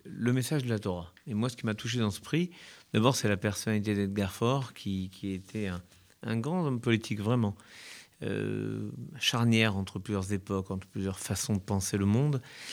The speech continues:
Et puis, c'est l'idée que, euh, c'est un livre politique. C'est-à-dire que la Torah, parce que moi, mon livre, c'est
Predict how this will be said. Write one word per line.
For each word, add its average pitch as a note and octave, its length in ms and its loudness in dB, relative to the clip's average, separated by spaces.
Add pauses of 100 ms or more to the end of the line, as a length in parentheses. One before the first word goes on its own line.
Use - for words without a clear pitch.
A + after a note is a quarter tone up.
(220)
Et A2+ 40 2
puis, D#3+ 360 6
c'est - 180 6
l'idée A#2 300 8
que, G#2 320 10 (460)
euh, G2+ 80 2
c'est G2+ 200 2
un G#2+ 60 10
livre A2 180 8
politique. A2+ 480 4 (160)
C'est-à-dire - 180 -4
que - 100 2
la G#2 100 10
Torah, C#3+ 400 10 (280)
parce - 120 -10
que A#2 100 6
moi, A2+ 160 12
mon G#2 160 12
livre, C#3 240 6
c'est G2 300 4